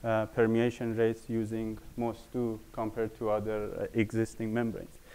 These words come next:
So now I just want to, uh, thank Blue Waters, um, you know,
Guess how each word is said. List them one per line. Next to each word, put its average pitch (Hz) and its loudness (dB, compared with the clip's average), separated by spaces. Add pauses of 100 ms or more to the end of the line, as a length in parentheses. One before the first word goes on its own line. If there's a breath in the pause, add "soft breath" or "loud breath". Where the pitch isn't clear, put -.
(340 loud breath)
So 147 6
now 170 6
I 147 6
just 147 0
want 143 0
to, 139 4
uh, 123 4 (140)
thank 151 2
Blue 156 4
Waters, 165 2 (760 loud breath)
um, 113 -2 (140)
you 123 2
know, 117 2